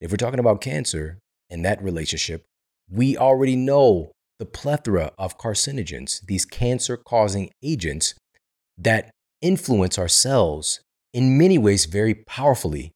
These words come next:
to have that abnormal behavior. And so once we get in association with what are these things creating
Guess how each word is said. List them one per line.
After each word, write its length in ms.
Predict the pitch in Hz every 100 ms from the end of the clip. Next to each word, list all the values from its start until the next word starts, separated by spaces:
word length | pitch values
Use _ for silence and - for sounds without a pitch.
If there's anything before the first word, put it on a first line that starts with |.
| _ _ _ _ -
to 180 | 143
have 220 | 147 127 98
that 220 | 98 -
abnormal 440 | 92 80 78 71
behavior. 500 | 64 69 73 - 104 _ _ _ _ _ _ _ _ _ _ -
And 120 | 95
so 220 | - 113
once 320 | 95 90 135
we 80 | 139
get 220 | 104 107
in 120 | 95 90
association 600 | - 98 87 87 87 80
with 160 | 76
what 160 | 92 123
are 80 | 151
these 220 | 143 131
things 280 | 123 117 -
creating 760 | _ - 98 95 104 95 67